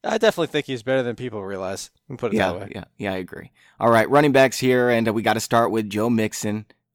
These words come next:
Speaker 2: Uh, I, I remember last season, you were excited about Joe Mixon, at least early in the preseason. I don't know where you ended up. Seeing that you were the number one expert, I would imagine you moved him down your board a little bit, but where do you stand this season?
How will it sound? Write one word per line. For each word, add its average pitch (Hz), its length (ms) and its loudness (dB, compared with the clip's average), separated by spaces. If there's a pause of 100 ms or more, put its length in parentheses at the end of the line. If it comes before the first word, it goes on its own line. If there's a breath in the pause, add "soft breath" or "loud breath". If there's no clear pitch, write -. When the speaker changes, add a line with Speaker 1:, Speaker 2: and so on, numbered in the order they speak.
(180)
Speaker 2:
Uh, 98 300 -2
I, 104 220 -2
I - 20 -4
remember 107 380 0
last 120 340 2
season, 113 340 -2
you 123 160 6
were 202 120 6
excited 170 340 2
about 147 160 4
Joe 127 160 2
Mixon, 123 260 2
at 127 100 -2
least 214 340 -2
early 151 320 6
in 117 80 4
the 107 40 0
preseason. 101 440 -4
I 117 80 4
don't 151 140 0
know 156 80 4
where 151 120 4
you 135 140 6
ended 123 200 2
up. 117 200 2 (160 loud breath)
Seeing 165 280 2
that 170 100 0
you 160 140 4
were 151 120 4
the 123 80 2
number 120 340 2
one 110 260 2
expert, 135 460 -2 (220 soft breath)
I - 40 -8
would 113 100 0
imagine 120 360 2
you 110 60 4
moved 107 200 2
him 101 100 -2
down 98 280 -2
your 117 80 -2
board 120 240 -2
a 123 60 -2
little 123 200 -2
bit, 120 200 -2
but 110 100 0
where 143 160 2
do 254 60 -4
you 220 80 -4
stand 156 200 -2
this 123 120 -2
season? 87 320 -8